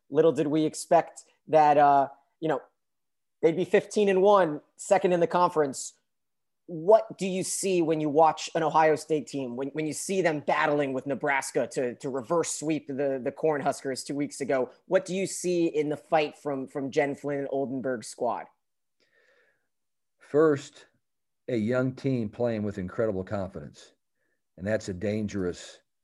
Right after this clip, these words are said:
Speaker 2: combination. A lot of talent and a lot of confidence. And the confidence comes from people not beating you. And so when they, you know, came back and, and beat Nebraska at Nebraska on that second night, and then they,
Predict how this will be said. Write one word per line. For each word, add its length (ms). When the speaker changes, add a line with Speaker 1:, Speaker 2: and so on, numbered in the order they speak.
Speaker 2:
combination. 720
A 120
lot 200
of 140
talent 480
and 100
a 40
lot 160
of 60
confidence. 640
And 220
the 60
confidence 520
comes 380
from 160
people 280
not 200
beating 240
you. 200
And 460
so 240
when 220
they, 420
you 100
know, 120
came 260
back 360
and, 160
and 180
beat 260
Nebraska 840
at 180
Nebraska 640
on 180
that 180
second 340
night, 380
and 180
then 160
they, 360